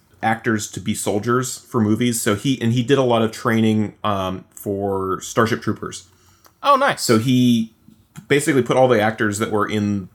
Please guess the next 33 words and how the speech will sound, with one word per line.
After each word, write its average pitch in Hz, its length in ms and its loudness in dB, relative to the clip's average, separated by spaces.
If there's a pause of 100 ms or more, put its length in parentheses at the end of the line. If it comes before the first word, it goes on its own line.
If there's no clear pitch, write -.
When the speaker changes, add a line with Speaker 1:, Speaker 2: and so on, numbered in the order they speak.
Speaker 1:
you 117 100 -4
know, 98 80 -2
the 92 80 -4
grunts 101 420 -2
and 92 200 -4
Starship 101 320 -2
Troopers 101 320 -2
into 98 200 -4
some 95 220 -4
kind 104 180 -2
of 90 140 -8
mini 101 220 0
boot 92 240 -6
camp. - 280 -14 (220)
And 95 100 -6
he 101 60 -4
goes 98 220 2
around 98 180 2
and 90 140 -4
does 90 200 -2
that 85 220 -8
just - 220 -10
for 87 300 -6 (120)
authenticity 92 600 -4
things. 65 400 -16 (760)
Um, 85 300 -10
Speaker 2:
Nice. 139 720 -6
Speaker 1:
and 98 320 -6
it, 110 180 -4
meanwhile, 107 380 2
he's 104 120 -4
playing 92 240 -6
Barnes, 76 480 -12